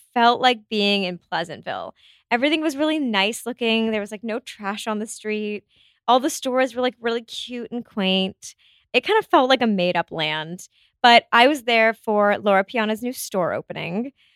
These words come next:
I've worked with Loro Piana for a few years now. They're an incredible brand. And I'm always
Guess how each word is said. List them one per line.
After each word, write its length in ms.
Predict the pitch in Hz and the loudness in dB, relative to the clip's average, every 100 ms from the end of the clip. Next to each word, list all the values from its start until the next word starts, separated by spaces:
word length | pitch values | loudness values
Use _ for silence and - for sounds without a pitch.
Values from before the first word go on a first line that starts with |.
| _ 233 | _ 4
I've 180 | 262 | 4
worked 140 | 262 277 | 4 0
with 80 | 302 | 2
Loro 180 | 294 | 2
Piana 300 | 269 254 220 | 2 0 0
for 160 | 220 214 | 0 -4
a 80 | - | -6
few 240 | - 220 | -6 -6
years 240 | 208 185 185 | -2 -2 -2
now. 180 | 185 | -2
They're 120 | 190 190 | -2 -2
an 60 | |
incredible 460 | 190 - 196 202 214 | -4 -8 -4 -4 -2
brand. 480 | 208 165 160 175 - | -2 -2 -2 -6 -4
And 80 | - | -2
I'm 140 | 226 - | -2 -2
always 460 | 247 320 403 - | -2 0 0 -4